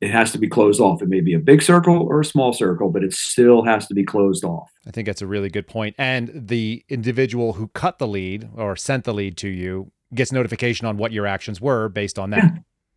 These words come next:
Speaker 1: exactly.
Speaker 2: So there's a formal record of what is done. Yeah. So I think that's actually a really excellent point. They exist within the F B I's, uh, computer system, which we've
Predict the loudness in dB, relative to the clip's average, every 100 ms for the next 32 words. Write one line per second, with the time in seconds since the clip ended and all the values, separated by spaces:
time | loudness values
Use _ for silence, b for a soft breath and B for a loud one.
0 | _ _ -4 2 4 4 -2 -2 -2 0
1 | 2 0 0 -4 -2 -4 -4 -4 -4 -6
2 | -6 -8 -6 -6 -6 -6 -6 -6 -6 -6
3 | -6 -6 -8 -10 -12 -8 -8 -8 _ _
4 | _ -4 -2 -2 -6 -4 -4 -4 -4 -2
5 | -2 -4 -4 -4 -2 -6 -8 -8 -8 -6
6 | -4 -4 -6 -6 -6 -8 -10 -8 -8